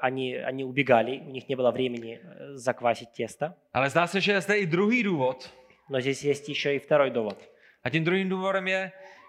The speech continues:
Speaker 2: že měli mít nekvašený chléb h-, hlavně proto, aby se i tímto způsobem odstřihli od Egypta.
Speaker 1: Они должны были забрать с собой только не-, неквашеный хлеб, чтобы они и этим образом отрезали себя от Египта.
Speaker 2: Rozumíte tomu?
Speaker 1: Понимаете?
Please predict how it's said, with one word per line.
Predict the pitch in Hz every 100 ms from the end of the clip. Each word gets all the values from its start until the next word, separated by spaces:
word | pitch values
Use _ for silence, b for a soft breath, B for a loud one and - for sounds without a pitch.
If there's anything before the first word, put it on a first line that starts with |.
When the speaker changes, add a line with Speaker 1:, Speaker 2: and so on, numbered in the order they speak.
| -
Speaker 2:
že | 156
měli | 180 208
mít | 190
nekvašený | 185 185 196 208 208
chléb | 175 190 185
h-, | 151 156 151
hlavně | 151 185 214 202
proto, | 202 208 175 160 - B B B
aby | 135 160
se | 208
i | 208
tímto | 208 214 208
způsobem | - - 202 220 185 170 175
odstřihli | 180 - 208 185 196
od | 180 202
Egypta. | 196 170 - 120 - _ _ -
Speaker 1:
Они | 135 135
должны | 135 131
были | 139 135
забрать | 127 131 135 -
с |
собой | 135
только | 135 139 135
не-, | 135 -
неквашеный | 147 - 147 - 135 127
хлеб, | 131 120
чтобы | - 123 127
они | 120 131
и | 147 -
этим | 156 151 143
образом | 139 123 120 113 - b b
отрезали | - 131 123 117
себя | 117 - 123
от | 113
Египта. | 123 123 - 104 _ _ -
Speaker 2:
Rozumíte | 135 170 208 214 214
tomu? | 220 247 - -
Speaker 1:
Понимаете? | 127 120 123 165